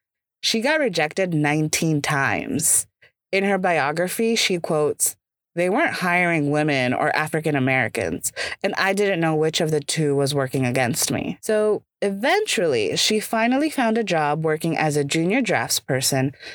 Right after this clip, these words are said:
in the City of New York's Department of Public Works. After a few years working at the Department of Public Works, she felt that her talents were being underutilized. So to help her in her career, Norma decided to become a licensed architect.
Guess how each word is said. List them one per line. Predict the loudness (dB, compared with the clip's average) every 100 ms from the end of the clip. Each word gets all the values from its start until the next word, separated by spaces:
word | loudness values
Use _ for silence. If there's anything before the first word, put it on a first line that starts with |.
| -12 -2
in | 0
the | 0
City | 0 0 2
of | 2
New | 2
York's | 2 0 -2 -2
Department | -2 0 0 0 0
of | 0
Public | -2 0 0 0
Works. | -4 -4 -4 -2 -2 _ -20 -20 _
After | -2 0 -2
a | -2
few | 0 0
years | 2 2 2 2
working | 0 0 0 0
at | 2
the | 0
Department | -2 0 0 2 0
of | -2
Public | -2 0 0
Works, | -2 0 -4 -6 -20 _ _
she | -4 0
felt | 0 2
that | 0
her | 0
talents | -2 0 2 0 0
were | 0
being | 0 0 0 -2 -2
underutilized. | 2 2 2 0 0 -2 -4 -4 -4 -4 _ _ _
So | -2 0 2
to | 0 -2
help | 0 -2 0
her | 0
in | 0 0
her | 0
career, | 0 0 2 0 -2 -6 -12 -8
Norma | -2 0 2
decided | 2 2 2 2 0
to | 0
become | 0 0 2
a | 2
licensed | 2 2 2 2 2
architect. | 0 -2 -4 -6 -8 -14